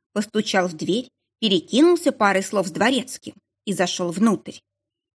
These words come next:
Вертрана подпрыгнула на месте от радости. Вот так просто. Все получилось.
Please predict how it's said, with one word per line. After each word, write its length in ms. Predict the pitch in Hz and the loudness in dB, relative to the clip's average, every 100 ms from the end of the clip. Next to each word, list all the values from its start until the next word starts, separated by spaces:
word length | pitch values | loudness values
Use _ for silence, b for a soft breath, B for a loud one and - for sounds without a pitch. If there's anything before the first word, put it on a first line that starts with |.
| _ | _
Вертрана 540 | 180 185 - 196 190 | -2 -2 0 0 0
подпрыгнула 680 | 180 170 - 196 285 339 285 | -2 -6 -6 -2 4 4 4
на 140 | 196 175 | 4 4
месте 340 | 175 - - | 2 0 -6
от 180 | 202 202 | -6 -2
радости. 560 | 226 160 156 - - - _ _ _ - | -2 -2 -8 -14 -18 -20 _ _ _ -6
Вот 220 | 180 180 | -4 -4
так 200 | - 175 - | -6 -8 0
просто. 460 | 247 202 - - - _ _ _ | 0 0 -8 -18 -20 _ _ _
Все 220 | - 180 | -8 -6
получилось. 760 | - 220 - 359 240 - - | -2 -4 -2 -4 -4 -8 -16